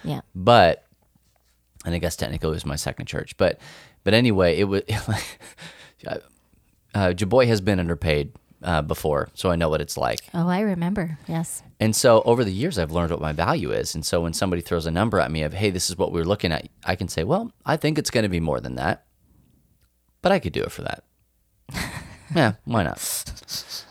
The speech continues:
Speaker 2: Um, hey, what about you, Anna? Who, who are, who,
Speaker 1: Oh,
Speaker 2: who
Speaker 1: boy.
Speaker 2: you is?
Speaker 1: I, I mean, we're over time
Speaker 2: I
Speaker 1: right
Speaker 2: know,
Speaker 1: now.
Speaker 2: but
Speaker 1: We don't even
Speaker 2: just
Speaker 1: need to
Speaker 2: say something.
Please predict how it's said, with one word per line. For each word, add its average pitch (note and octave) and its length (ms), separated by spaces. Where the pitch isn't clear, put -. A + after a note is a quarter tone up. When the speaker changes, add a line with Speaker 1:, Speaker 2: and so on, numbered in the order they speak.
Speaker 2:
Um, A#2+ 720
hey, C#3+ 220
what C#3 180
about F3 180
you, F#2+ 160
Anna? F#2+ 300
Who, B2+ 200
who - 120
are, A2+ 120
who, A#2 200
Speaker 1:
Oh, A3+ 180
Speaker 2:
who C#3 120
Speaker 1:
boy. C3+ 240
Speaker 2:
you F#2 60
is? - 320
Speaker 1:
I, A3+ 240
I C#4 60
mean, F#4+ 180
we're E4 140
over C#4+ 220
time A#3 280
Speaker 2:
I F3+ 60
Speaker 1:
right E3 60
Speaker 2:
know, - 60
Speaker 1:
now. F2 140
Speaker 2:
but C3+ 140
Speaker 1:
We F#3+ 60
don't B3+ 120
even G3 140
Speaker 2:
just F3 100
Speaker 1:
need E3+ 80
to E3 80
Speaker 2:
say C#3 180
something. D#2+ 420